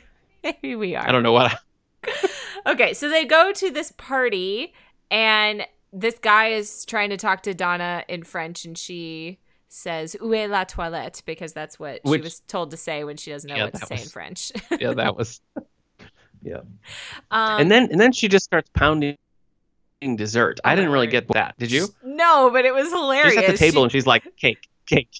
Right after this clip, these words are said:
Speaker 2: different cake,
Speaker 1: <laughs>
Speaker 2: different cake."
Speaker 1: She just
Speaker 2: I don't know.
Speaker 1: keeps shoving cake into her mouth. It's so funny.
Speaker 2: Just huge pieces of cakes, like, no forks, and she's just, like, biting it like an animal.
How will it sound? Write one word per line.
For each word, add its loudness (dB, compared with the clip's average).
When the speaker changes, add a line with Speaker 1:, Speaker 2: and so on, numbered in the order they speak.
Speaker 2:
different 4
cake, 0
Speaker 1:
<laughs> -16
Speaker 2:
different 4
cake." -2
Speaker 1:
She -8
just -12
Speaker 2:
I 4
don't 2
know. 2
Speaker 1:
keeps -8
shoving -4
cake -8
into -10
her -4
mouth. -4
It's -16
so -8
funny. -10
Speaker 2:
Just -14
huge -4
pieces -4
of -2
cakes, -2
like, -2
no 2
forks, 4
and 0
she's -4
just, -4
like, 4
biting 6
it 0
like 0
an 0
animal. 0